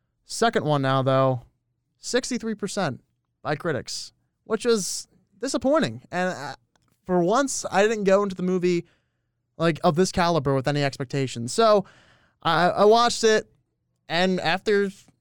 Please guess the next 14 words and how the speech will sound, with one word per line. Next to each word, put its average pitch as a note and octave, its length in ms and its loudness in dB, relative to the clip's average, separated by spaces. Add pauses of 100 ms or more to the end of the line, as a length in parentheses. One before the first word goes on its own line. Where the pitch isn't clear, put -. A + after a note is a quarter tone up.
(100)
seeing F#3+ 460 -2
the F#3 120 0
entirety F3+ 500 2
of E3 100 0
It F3+ 100 -2
Chapter F#3 260 0
Two, F#3+ 280 0
I G3+ 160 2
was G#3 160 2
pleasantly G#3 440 0
surprised, G3 600 0
but D3+ 140 0
also F#3+ 500 -2 (440)
not, D3+ 320 -6